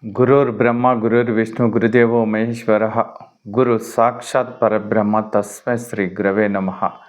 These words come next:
భక్తాదులందరికీ నమస్కారం తెలుపుతూ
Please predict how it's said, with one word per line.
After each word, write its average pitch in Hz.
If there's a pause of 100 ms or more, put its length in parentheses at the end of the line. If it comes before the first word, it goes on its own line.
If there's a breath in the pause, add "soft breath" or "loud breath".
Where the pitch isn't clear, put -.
(380 loud breath)
భక్తాదులందరికీ 110
నమస్కారం 101
తెలుపుతూ 95